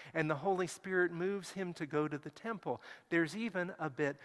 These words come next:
of Pentecost in this scripture. This story carries with it all that has come before the gospel, the hopes and fears of all the years met and incarnate now in the Christ child.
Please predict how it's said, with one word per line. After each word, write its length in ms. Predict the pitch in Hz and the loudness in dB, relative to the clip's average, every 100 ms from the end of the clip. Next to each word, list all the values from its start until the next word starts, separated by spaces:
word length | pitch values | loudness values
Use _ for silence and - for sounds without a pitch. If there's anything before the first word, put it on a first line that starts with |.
| - - | -8 -2
of 220 | 156 - | -2 -4
Pentecost 920 | - - 190 185 - 139 127 - - | -12 -6 -6 -6 -2 2 2 0 -10
in 260 | 147 131 120 | -8 -8 -6
this 220 | 117 117 | -8 -8
scripture. 760 | - - 208 - - 113 107 - _ _ _ _ _ _ _ _ _ _ _ _ - | -12 -6 -6 -6 -10 -10 -12 -16 _ _ _ _ _ _ _ _ _ _ _ _ -2
This 140 | 170 | 0
story 480 | - - 226 233 233 | 0 4 6 8 6
carries 500 | - - 202 202 160 | 0 4 6 6 2
with 220 | 180 170 | 0 2
it 100 | 160 | 4
all 460 | 139 185 208 214 208 | 6 8 8 8 6
that 160 | 190 | 2
has 160 | 185 185 | -2 -4
come 300 | - 196 180 | -4 -4 -2
before 340 | 165 - 170 | -4 -2 0
the 100 | 165 | 0
gospel, 480 | 143 143 139 - 127 | 4 4 4 2 -2
the 120 | 117 | -2
hopes 360 | 120 190 185 - | 0 0 -2 -4
and 140 | 147 | -6
fears 460 | - 214 208 196 156 | -6 -4 0 0 0
of 100 | 139 | -2
all 340 | 156 185 202 | 2 4 4
the 120 | 180 170 | 2 -2
years 420 | 185 208 180 165 | -2 0 0 -2
met 340 | 160 202 196 - - | 2 2 2 -8 -8
and 160 | - 151 | -2 0
incarnate 640 | 151 147 - 175 180 190 156 | 0 -4 4 6 6 0 -2
now 300 | 151 151 151 | 0 2 0
in 80 | |
the 80 | 143 | -2
Christ 460 | - - 139 135 - | -2 2 2 0 -6
child. 280 | 151 131 | 2 2